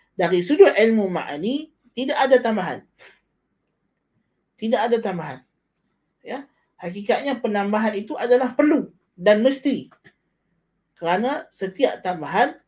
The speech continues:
melaksanakan fungsi tambahan dengan konteks nahwu tadi, di sisi konteks ilmu balaghah, melaksanakan fungsi yang berbeza,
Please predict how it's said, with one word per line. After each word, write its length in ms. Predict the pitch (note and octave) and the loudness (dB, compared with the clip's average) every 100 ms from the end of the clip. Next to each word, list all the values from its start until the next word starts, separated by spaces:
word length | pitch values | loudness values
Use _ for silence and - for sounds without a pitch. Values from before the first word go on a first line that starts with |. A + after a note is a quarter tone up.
| - - _ _ _ _ | -20 -20 _ _ _ _
melaksanakan 960 | F3 G3 - F#3 F#3+ A3+ F#3+ F3+ D3 | -6 -4 -4 -6 -6 -6 -6 -8 -10
fungsi 400 | - G#3+ G3+ C#4 | -8 -8 -8 -12
tambahan 480 | C4 F3 F3 G#3 F3+ | -8 -6 -4 -2 -2
dengan 160 | E3+ E3 | -4 -4
konteks 440 | F3 F3 F3 - - | -6 -6 -6 -8 -8
nahwu 280 | D#3 E3 | -8 -6
tadi, 360 | E3+ D3+ C4 C#4+ _ _ _ - | -6 -8 -8 -12 _ _ _ -10
di 100 | F#3+ | -8
sisi 400 | F#3 B3+ C#4+ - | -6 -6 -4 0
konteks 540 | A3+ A3 G#3+ - - | 0 0 -2 -6 -12
ilmu 160 | F#3+ F3+ | -8 -6
balaghah, 560 | D#3+ C#3 C3+ G#3 C#4 - _ _ _ G3 | -4 -4 -2 0 0 -4 _ _ _ -4
melaksanakan 800 | G#3 - G3+ A3+ A#3+ A#3+ A#3 A#3 | -2 -4 -6 -6 -6 -6 -6 -4
fungsi 400 | B3+ B3+ C#4 C4+ | -4 -4 -4 -4
yang 160 | C#4+ - _ A3 | -8 -14 _ 0
berbeza, 600 | B3+ C4+ D#4 C4 E3+ | 2 2 0 -2 -4